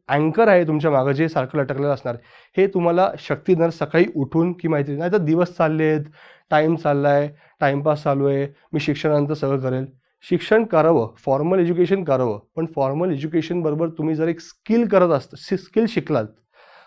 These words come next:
तर तुम्हाला एका तीस, चाळीस, पन्नास वर्षाच्या उद्योगकडनं या समाजात जो मान सन्मान मिळेल, जो तुम्हाला आर्थिक सन्मान पण मिळेल,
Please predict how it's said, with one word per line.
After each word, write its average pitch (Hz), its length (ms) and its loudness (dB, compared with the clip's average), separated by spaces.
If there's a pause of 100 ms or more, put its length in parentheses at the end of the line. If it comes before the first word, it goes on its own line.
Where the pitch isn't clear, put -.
(100)
तर 220 160 6
तुम्हाला 180 640 0
एका 180 260 0
तीस, 190 480 -2
चाळीस, 175 340 0
पन्नास 165 320 -2
वर्षाच्या 160 260 -2
उद्योगकडनं 156 800 -2
या 147 160 -4
समाजात 147 440 -4
जो 143 220 -4
मान 147 300 -2
सन्मान 143 420 0
मिळेल, 123 320 0 (540)
जो 160 160 2
तुम्हाला 165 460 2
आर्थिक 135 440 0
सन्मान 151 320 2
पण 165 160 2
मिळेल, 123 240 2